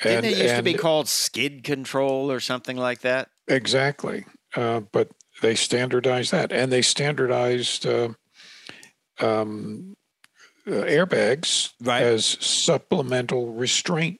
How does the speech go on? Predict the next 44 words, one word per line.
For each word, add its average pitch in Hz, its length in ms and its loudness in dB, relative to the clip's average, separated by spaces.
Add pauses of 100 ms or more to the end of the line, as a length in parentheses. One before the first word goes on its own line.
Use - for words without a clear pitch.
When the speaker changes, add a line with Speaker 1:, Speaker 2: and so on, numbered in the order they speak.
Speaker 2:
systems. - 760 -4
And 78 100 -6
Speaker 1:
S 95 220 -2
R 104 60 4
S. 107 300 2
Speaker 2:
everything 131 160 0
has 120 320 0
to 135 100 -4
be 135 160 2
labeled 117 520 0 (220)
S 95 200 2
R 113 260 4
S. - 300 -2 (260)
Speaker 1:
Right. 107 240 -2 (1160)
Speaker 2:
So, 120 480 0 (100)
yeah, 131 240 2
come 190 240 -2
on, 92 280 -4
let's 120 260 -2
do 123 220 -2
that. - 280 -6 (200)
Speaker 1:
I 165 140 0
think 202 300 -6
it's 131 140 -6
a 117 40 -6
good 120 180 -2
idea. 107 640 0
Some 156 340 -4
of 160 100 -4
these 139 340 -4
safety 131 460 -4
systems 120 540 -8
work, 110 560 -4 (800)
uh, 123 460 0
you 131 140 -2
know, 101 140 0
some 107 280 -4
work 101 200 -2
for 95 140 -10
pedestrians, 107 540 -4
some 175 240 -4
don't 156 280 -4
work 95 220 -6
for 87 220 -12